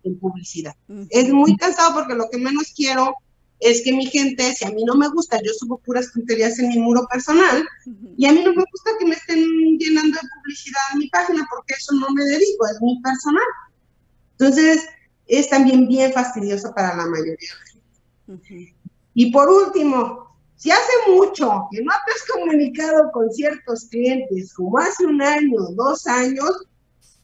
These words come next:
Speaker 1: no salga, no les salgan ahorita con que "estoy aquí para ti", porque no has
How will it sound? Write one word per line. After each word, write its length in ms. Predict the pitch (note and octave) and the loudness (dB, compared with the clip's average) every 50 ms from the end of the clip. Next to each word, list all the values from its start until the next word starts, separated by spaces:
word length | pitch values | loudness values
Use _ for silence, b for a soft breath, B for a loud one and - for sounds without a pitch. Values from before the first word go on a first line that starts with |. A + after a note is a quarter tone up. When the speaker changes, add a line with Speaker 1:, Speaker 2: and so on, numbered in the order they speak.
| _ _ _ _ _ _ - | _ _ _ _ _ _ 2
Speaker 1:
no 260 | C#4 D#4 F#4+ F#4+ F#4+ | 6 6 8 6 6
salga, 500 | F#4+ F#4+ F4 F4 E4+ F#4 F4+ F4 E4+ D4 D4+ | 4 4 2 2 2 2 0 -2 -2 2 2
no 180 | D#4+ F4 F#4+ | 4 4 4
les 240 | G4 G4 F#4+ F#4 - | 4 4 4 2 0
salgan 420 | - E4+ D#4+ D#4+ D#4+ D#4 D#4 D4+ C#4+ | -4 -6 -6 -6 -8 -10 -10 -6 -4
ahorita 360 | C4+ B3+ B3+ C4+ - - C#4+ C#4+ - | -4 -4 -4 -6 -6 -6 -6 -2 2
con 200 | A#3+ A3+ A#3 A3+ | 2 2 2 2
que 80 | A#3 | -2
"estoy 320 | - A#3 - D#4 D#4 D4+ D4 | -6 -6 -6 -4 -2 -2 -2
aquí 320 | C#4 C4+ - D4 D4+ - - | -2 -4 -2 -4 -4 -2 0
para 300 | A#3+ A3+ G#3 F#3+ G3 - | 0 2 2 0 -2 0
ti", 160 | - B3+ G#3 F#3+ | 0 0 0 0
porque 240 | G3 G3+ - A#3+ B3+ | -4 -6 -2 -2 0
no 80 | C#4+ | 2
has 120 | F4+ A4+ | 2 2